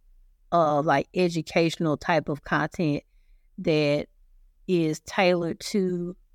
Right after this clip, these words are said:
startups. Um, the information is, um, easy to digest,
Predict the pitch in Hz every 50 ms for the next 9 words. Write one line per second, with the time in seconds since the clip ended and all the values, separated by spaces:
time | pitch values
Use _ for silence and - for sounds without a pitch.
0 | - _ - - - - - 185 180 175 170 175 180 180 175 - - - - -
1 | _ _ _ - _ _ - - _ _ - 165 160 156 151 156 160 156 170 180
2 | - - 175 175 170 170 170 165 - 190 170 156 156 165 165 160 165 165 160 156
3 | 156 156 156 160 160 - - - _ _ - 170 170 165 156 156 156 151 160 180
4 | - _ _ - - - - _ _ _ _ _ _ - - _ _ _ - -
5 | - _ _ - _ _ - 214 214 208 196 185 196 185 - 208 175 175 165 170
6 | 165 156 165 175 165 160 214 233 -